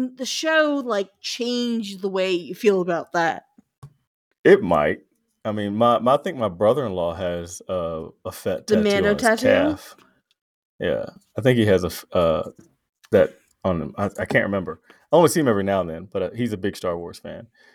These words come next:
Speaker 2: He's not really digging, um, the Book of
Speaker 1: Mm-hmm.
Speaker 2: Mandalo-, Mando, but nobody really is. The past couple episodes were directed. What was it? Uh,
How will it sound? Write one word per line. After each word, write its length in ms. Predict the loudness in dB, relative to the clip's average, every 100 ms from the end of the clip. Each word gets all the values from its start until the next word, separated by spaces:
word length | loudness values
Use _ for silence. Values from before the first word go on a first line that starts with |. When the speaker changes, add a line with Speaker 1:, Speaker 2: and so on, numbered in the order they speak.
| _
Speaker 2:
He's 180 | 0 4
not 300 | 6 6 4
really 260 | -2 -2 0
digging, 420 | 0 -2 -2 -8 -16 _
um, 420 | -14 -12 -14 -18 -20 _ _ _ _ _ _ -6
the 60 |
Book 200 | 2 2
of 60 | 4
Speaker 1:
Mm-hmm. 220 | 0 2
Speaker 2:
Mandalo-, 280 | 2 2 2
Mando, 380 | 2 4 4 0
but 280 | -2 -6 -6 _ _ _ _ _ _ _ _ _ _
nobody 400 | 2 4 4 4
really 260 | 2 0 0
is. 240 | -2 -2
The 100 | -4
past 240 | 4 4 4
couple 160 | -4
episodes 460 | -4 -4 -4 -4 -10 -6
were 100 | -4
directed. 500 | 0 0 0 -2 -2
What 140 | -2
was 160 | -2 -6
it? 120 | -6 -2
Uh, 400 | -2 0 -2